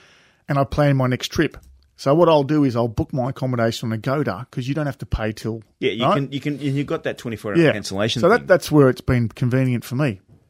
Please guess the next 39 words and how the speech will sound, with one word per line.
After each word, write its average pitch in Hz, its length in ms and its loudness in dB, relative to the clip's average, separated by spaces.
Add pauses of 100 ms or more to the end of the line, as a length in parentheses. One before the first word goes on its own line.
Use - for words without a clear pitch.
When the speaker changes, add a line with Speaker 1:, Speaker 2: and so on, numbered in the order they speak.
(220)
Speaker 1:
I've 143 220 0
never 180 220 0
checked - 400 -6 (340)
direct 139 360 0
with 131 120 -2
the 110 120 -4
hotel. 113 460 0 (1200)
So 120 320 4 (720)
as - 80 -14
soon 190 120 0
as 185 80 4
I 165 60 8
booked - 200 2
my 135 100 0
flights, 127 340 -2
I 113 60 2
booked 147 260 0
my 123 180 0
accommodation 123 560 -2
on 110 80 0
Agoda. 120 380 2
Then 147 120 -4
I 151 40 -4
went, 139 180 -2
"Oh, 175 80 -4
fuck, 170 240 -8
I'll, - 100 -8
I'll 160 120 -6
check - 240 -10
the - 100 -6
hotel." 123 500 -4 (680)
Both 190 200 2
hotels, 175 680 2
L 147 160 4
K 135 180 2
Residence 147 440 0
and 120 140 -2
the 117 80 0
Dar-, 131 360 0